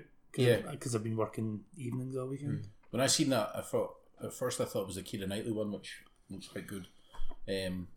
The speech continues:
Speaker 2: but
Speaker 1: Oh yeah, I think I know the one you're talking about.
Speaker 2: yeah, it's got her and Matt Smith in it.
Speaker 1: Yeah.
Speaker 2: It's about how, uh, she, well, Keira Knightley was it, she plays a, a journalist and she leaks, is it,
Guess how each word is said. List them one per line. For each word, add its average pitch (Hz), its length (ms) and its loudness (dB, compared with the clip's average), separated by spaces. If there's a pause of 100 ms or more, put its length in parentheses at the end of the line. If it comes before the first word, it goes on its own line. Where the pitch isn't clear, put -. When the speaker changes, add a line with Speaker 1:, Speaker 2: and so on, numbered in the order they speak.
Speaker 2:
but - 240 0 (140)
Speaker 1:
Oh 220 260 12
yeah, 220 180 12
I 196 40 12
think 180 180 4
I - 40 4
know 135 60 4
the 135 40 4
one 131 160 0
you're 131 100 -2
talking 151 320 2
about. 196 140 2
Speaker 2:
yeah, 101 140 4
it's - 180 -4
got 104 280 0 (320)
her 131 380 6
and 98 460 -2
Matt 107 320 -4
Smith - 480 -2 (160)
in 151 100 -2
it. 143 120 -2 (140)
Speaker 1:
Yeah. 143 360 4 (160)
Speaker 2:
It's - 120 -8
about 95 300 -4
how, - 880 -12
uh, 92 380 -4
she, 98 600 -8
well, 101 220 -8 (320)
Keira 101 220 0
Knightley 98 260 -4
was 92 160 -6
it, - 80 -8
she - 120 -6
plays 104 280 -4
a, 98 400 0 (100)
a 92 80 -6
journalist 120 520 0
and 98 80 -4
she 101 340 -4
leaks, 104 580 0 (380)
is 107 120 -4
it, 95 220 -4